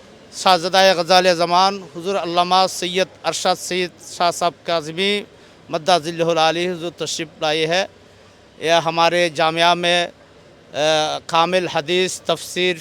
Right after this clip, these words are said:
فقہ اور ادب کے طلباء کو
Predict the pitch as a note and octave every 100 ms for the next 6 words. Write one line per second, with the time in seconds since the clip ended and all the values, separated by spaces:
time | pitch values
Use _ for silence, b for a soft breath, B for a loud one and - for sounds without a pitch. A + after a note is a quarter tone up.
0 | - E3+ - F#3 F3+ F3+ E3 E3+ E3 D#3
1 | D#3 E3+ - - - b b - F3+ -
2 | E3+ E3 G3 F#3 D3 A#2